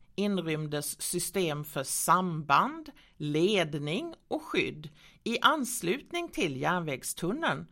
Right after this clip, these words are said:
som nu också blev till en del av det kalla krigets Karlskrona.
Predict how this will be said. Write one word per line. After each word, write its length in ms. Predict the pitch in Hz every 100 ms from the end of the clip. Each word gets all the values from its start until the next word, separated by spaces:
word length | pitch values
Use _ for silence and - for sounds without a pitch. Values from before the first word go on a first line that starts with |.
| - - -
som 320 | - 381 359
nu 260 | 349 175 180
också 380 | 208 180 - 151
blev 380 | 147 143 147 147 - -
till 180 | - 254
en 180 | 277 277
del 400 | 220 143 135 135
av 160 | 147 147
det 80 | 151
kalla 360 | - 175 165
krigets 680 | 165 - 208 127 - - -
Karlskrona. 800 | - - - - 156 160 160 233